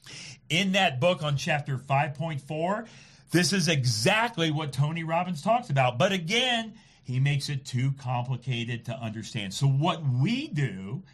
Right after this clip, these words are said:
for people, and what really, I mean, again, so people look at it and they say, "Well, it should be more complicated than what it is." It's not complicated. We break it down in the most easiest, simplest levels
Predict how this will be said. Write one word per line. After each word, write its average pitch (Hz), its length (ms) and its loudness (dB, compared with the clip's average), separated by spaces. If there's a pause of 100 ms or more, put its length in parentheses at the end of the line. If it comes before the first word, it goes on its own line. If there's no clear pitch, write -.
(300)
for 135 160 0
people, 120 500 -2
and 131 220 2
what 139 180 2 (100)
really, 165 600 0 (200)
I 151 120 -4
mean, 135 160 2
again, 131 400 2
so 127 100 -2
people 135 420 -2
look 175 180 -2
at 156 200 4
it 139 40 -4
and 123 60 -6
they 135 100 2
say, 127 200 -2
"Well, 143 280 2
it - 100 -4
should 190 180 -2
be 165 100 0
more 143 200 0
complicated 135 580 0
than 120 140 -2
what 117 120 -2
it 120 120 0
is." 196 200 2
It's 143 220 0
not 180 560 2 (380)
complicated. 143 760 2
We 165 180 2
break 170 300 2
it 143 120 -2
down 147 260 2
in 139 80 2
the 131 80 2
most 127 400 0
easiest, 170 680 -4
simplest 147 520 -6
levels 135 640 -2